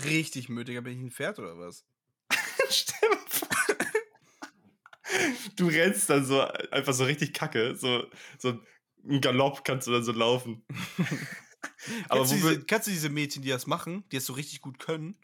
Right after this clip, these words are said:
Speaker 2: Ja, klar.
Speaker 1: Super k-, komisch auch einfach. Ist auch
Speaker 2: Ja, also
Speaker 1: bestimmt nicht
Speaker 2: allein
Speaker 1: gut
Speaker 2: schon
Speaker 1: für
Speaker 2: der
Speaker 1: den Rücken.
Speaker 2: Fakt, dass man gut galoppieren kann, <laughs> ist schon
Speaker 1: Ja, auch safe, die haben in ein paar Jahren Rückenprobleme. Das sieht nicht
Speaker 2: Oh
Speaker 1: gesund
Speaker 2: Gott.
Speaker 1: aus.
Speaker 2: Es gibt ja, es gibt da ja so, so Competitions,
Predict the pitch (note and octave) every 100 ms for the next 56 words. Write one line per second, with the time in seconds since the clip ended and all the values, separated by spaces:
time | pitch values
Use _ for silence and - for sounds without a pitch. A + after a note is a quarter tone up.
0 | - A2 - A2 A2+ - _ _ - -
1 | F3 D#3+ D3+ C3+ - _ - - D#3 C#3+
2 | A#2+ - F#2 G#2 G2 A2 - A2+ - _
3 | _ _ _ _ _ - A2+ A2+ C3 -
4 | A#2+ C3+ C3+ C#3+ B2 C#3+ C3 A#2 C3 -
5 | A#2+ A#2+ D3 D3 A2 A#2 - C3 C#3+ G#3+
6 | - C#3+ - C4 - - - A#2 - B2
7 | B2 - - - - - B2 - A#2+ A#2
8 | A#2 A#2+ A2+ A#2 B2 - B2+ B2 A#2 A2+
9 | B2+ - _ _ _ _ _ _ _ -
10 | C4+ A#3 C3+ - B2+ - C3+ A#2 - A2+
11 | - - E3 C3 B2 G#3 G#3 G3+ F#3 -
12 | - G3 B2+ B2+ B2 B2 A#2+ A#2 - C3
13 | B2+ A#2 E3 E3 B2+ D#3+ - -